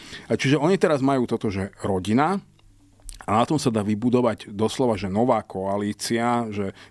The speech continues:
pozrite sa, ako je nám zle, ale my teraz ochránime slovenské rodiny. A je nám ľúto, ale v mene ochrany slovenskej rodiny musíme postaviť hrádzu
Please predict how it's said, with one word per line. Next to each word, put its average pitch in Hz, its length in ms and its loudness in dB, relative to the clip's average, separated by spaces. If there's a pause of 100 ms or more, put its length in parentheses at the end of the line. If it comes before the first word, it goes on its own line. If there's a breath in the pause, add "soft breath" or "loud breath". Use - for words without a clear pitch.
pozrite 135 400 0
sa, 110 240 0
ako 110 240 -2
je 104 80 -2
nám 98 240 -2
zle, 113 240 2
ale 101 240 -4
my 117 160 2
teraz 110 320 -2 (160)
ochránime 135 720 0
slovenské 101 720 -4
rodiny. 123 480 0 (640 loud breath)
A 101 80 0
je 120 80 2
nám 151 240 4
ľúto, 120 320 2
ale 110 240 2
v 110 40 2
mene 135 280 4
ochrany 113 480 0
slovenskej 98 560 -2
rodiny 123 400 2
musíme 113 400 2
postaviť 107 640 0
hrádzu 110 880 0